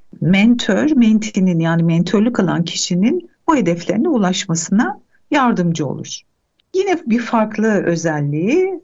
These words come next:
e, bu danışmanlık kısmında bir farklılık var. Nedir? Koç danışanına kendisinden koçluk alan kişinin hedeflerine ulaşması için yol açıcı, onların kendi çözümlerini bulmalarına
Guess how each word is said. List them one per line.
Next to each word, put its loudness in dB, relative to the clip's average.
e, -4
bu 0
danışmanlık 2
kısmında -2
bir -2
farklılık -6
var. 2
Nedir? 0
Koç 0
danışanına 2
kendisinden 2
koçluk -2
alan 0
kişinin 0
hedeflerine 2
ulaşması 0
için -2
yol 0
açıcı, -4
onların 4
kendi 0
çözümlerini 2
bulmalarına 2